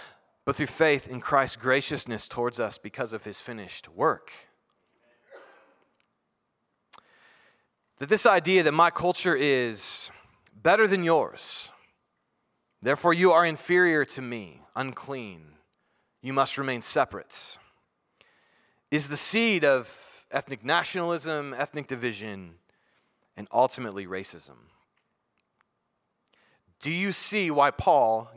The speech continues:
got in Peter's face? This is not just about having a, a good potluck where everyone shares the same tables together.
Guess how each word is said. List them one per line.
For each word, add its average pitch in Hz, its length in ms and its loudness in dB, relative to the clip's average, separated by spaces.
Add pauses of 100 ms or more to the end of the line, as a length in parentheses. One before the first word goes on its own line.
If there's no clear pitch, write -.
got 123 480 4
in 113 120 -16
Peter's 104 680 -10
face? - 640 -10 (2000)
This - 160 -6
is 190 100 -8
not 190 320 6
just 196 340 2
about 147 380 4 (720)
having 180 340 2
a, 139 240 4
a 147 100 2
good 151 560 0
potluck 135 600 2
where 151 160 4
everyone 165 360 2
shares 165 460 2
the 139 100 -12
same 147 280 -2
tables 120 540 -6
together. 110 520 -6